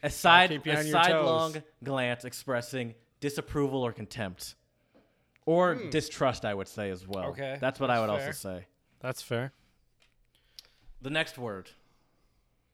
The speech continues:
Speaker 2: Libtard.
Speaker 1: Oh, that's an easy one.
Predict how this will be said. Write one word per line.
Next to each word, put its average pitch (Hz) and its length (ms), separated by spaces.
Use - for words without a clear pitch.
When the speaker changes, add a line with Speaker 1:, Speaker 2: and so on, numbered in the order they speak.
Speaker 2:
Libtard. 123 800
Speaker 1:
Oh, 135 280
that's 127 240
an 120 80
easy 117 240
one. 107 300